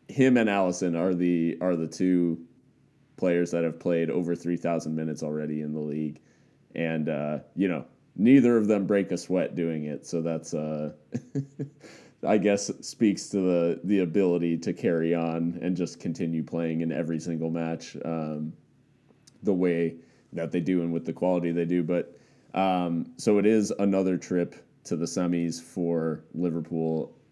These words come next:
I mean, rare, <laughs> like you said at the beginning, rare air, but this is,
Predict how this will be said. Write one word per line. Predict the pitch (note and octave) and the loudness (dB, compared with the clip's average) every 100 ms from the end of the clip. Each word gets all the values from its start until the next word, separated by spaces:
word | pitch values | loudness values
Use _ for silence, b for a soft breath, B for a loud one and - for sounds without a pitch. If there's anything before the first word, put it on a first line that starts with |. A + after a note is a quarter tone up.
| _ - | _ -6
I | F2 | -2
mean, | G2 F2 F2 - - | 0 0 -2 -4 -4
rare, | F#2+ C3 C#3+ C#3 - | 4 6 6 2 -2
<laughs> | C#3 | -2
like | A#2 C#3 C3 | 2 4 4
you | |
said | A2+ A#2 G#2 | 4 2 2
at | F2 | 0
the | |
beginning, | E2+ E2+ F#2+ E2+ E2+ | -2 -2 0 -2 0
rare | G2+ F#2+ D#2+ | 0 2 0
air, | F#2 F2+ E2 | 0 0 0
but | E2+ F2+ | -2 0
this | G#2+ A#2+ | 0 0
is, | A2 F2+ | 0 -2